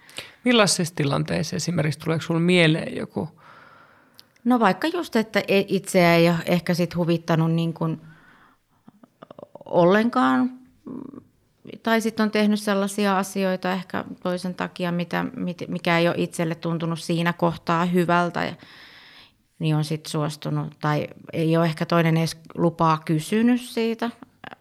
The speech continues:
Speaker 2: että onks tää ok, vaan on sitten tehnyt asioita. Ja sit on, mä oon niinku jälkeenpäin pysähtynyt miettimään, että ei, tää ei ollut ehkä ihan ok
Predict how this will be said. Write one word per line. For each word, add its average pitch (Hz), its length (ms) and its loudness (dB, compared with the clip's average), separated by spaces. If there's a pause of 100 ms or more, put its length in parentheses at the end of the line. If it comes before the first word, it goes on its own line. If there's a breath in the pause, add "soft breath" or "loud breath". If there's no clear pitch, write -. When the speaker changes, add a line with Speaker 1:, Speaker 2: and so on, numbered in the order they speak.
Speaker 2:
että 196 220 -6
onks - 180 -8
tää 196 240 2
ok, 185 400 0 (260)
vaan 175 280 -4
on 175 180 -4
sitten 180 440 -8 (600 soft breath)
tehnyt 160 320 0
asioita. 160 640 -2 (200)
Ja 160 100 -2
sit 160 220 -6
on, 160 80 -2
mä 160 100 0
oon 160 80 0
niinku 160 180 -2
jälkeenpäin 160 800 -2
pysähtynyt 185 540 -8
miettimään, 180 520 -6
että 185 160 -8
ei, 185 140 -2
tää 180 300 -4
ei 180 140 0
ollut 170 200 -2
ehkä - 260 -8
ihan 175 260 -4
ok - 300 -2